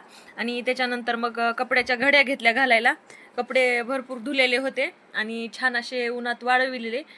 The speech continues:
आणि ते जर, अ, घडी केले नाही तर मग ते संध्याकाळी तसेच राहतात म्हणून, अ, पटापट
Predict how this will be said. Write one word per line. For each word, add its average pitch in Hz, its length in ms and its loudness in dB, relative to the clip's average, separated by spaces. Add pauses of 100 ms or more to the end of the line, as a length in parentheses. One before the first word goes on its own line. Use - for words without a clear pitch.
(300)
आणि 226 180 -2
ते 269 160 -8
जर, 277 180 0
अ, 277 200 4
घडी 285 240 0
केले 277 220 -4
नाही 285 120 4
तर 277 140 -2
मग 262 140 -8
ते 247 200 -8 (200)
संध्याकाळी 254 440 0
तसेच 262 220 -10
राहतात 247 300 -6
म्हणून, 254 260 -8 (400)
अ, 214 180 -2
पटापट 240 380 -2